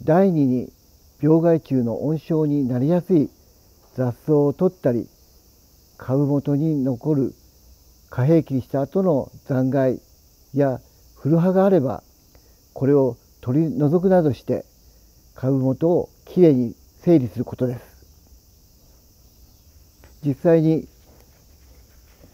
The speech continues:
ここのかなり極端な事例かもしれませんけれども、えー、雑草がたくさん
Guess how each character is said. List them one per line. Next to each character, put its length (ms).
こ 80
こ 220
の 240
か 160
な 80
り 220
極 220
端 200
な 240
事 160
例 140
か 100
も 120
し 100
れ 60
ま 100
せ 120
ん 120
け 100
れ 120
ど 100
も、 260
え 200
ー、 40
雑 140
草 160
が 140
た 120
く 60
さ 200
ん 100